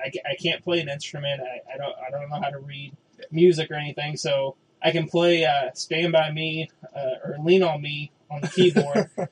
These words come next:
Speaker 1: using the piano
Speaker 2: You can
Speaker 1: tabs.
Speaker 2: play "Stand By." You can play the whole film.
Speaker 1: No.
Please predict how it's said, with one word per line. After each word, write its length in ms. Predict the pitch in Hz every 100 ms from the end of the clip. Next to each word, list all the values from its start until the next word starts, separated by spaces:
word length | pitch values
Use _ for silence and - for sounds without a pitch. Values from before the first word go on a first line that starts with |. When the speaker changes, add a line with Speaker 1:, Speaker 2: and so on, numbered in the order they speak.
| -
Speaker 1:
using 440 | 170 151 151 147 - -
the 200 | 143 139
piano 300 | - 160 143
Speaker 2:
You 40 | 131
can 100 | 147
Speaker 1:
tabs. 100 | 165
Speaker 2:
play 140 | 156
"Stand 400 | 143 - 135 160
By." 100 | 160 165
You 140 | 175
can 160 | 180 156
play 200 | 170 170
the 100 | 143
whole 200 | 156 180
film. 360 | - 160 196 190 _ _ _ _
Speaker 1:
No. 340 | 175 175 -